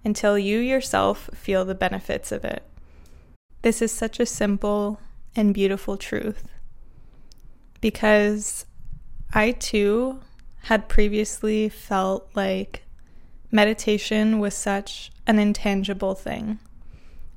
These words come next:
And there were so many times that I would read books about great meditators or yogis that just felt the benefits of meditation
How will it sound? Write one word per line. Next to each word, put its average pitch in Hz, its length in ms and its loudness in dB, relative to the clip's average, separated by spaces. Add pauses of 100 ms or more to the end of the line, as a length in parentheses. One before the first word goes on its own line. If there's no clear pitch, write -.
And 196 560 0 (640)
there 214 140 2
were 247 120 4
so 220 200 0
many 208 240 2
times 202 540 -2
that 190 420 -2 (880)
I 208 120 6
would 202 260 2
read 196 680 -2 (800)
books - 600 -2 (100)
about 202 680 2
great 208 300 2
meditators 208 840 0
or 196 40 0
yogis 202 1000 -2 (200)
that 202 200 0
just - 320 -2
felt 196 580 0 (500)
the 190 80 0
benefits 196 540 -2
of 208 140 -4
meditation 208 960 0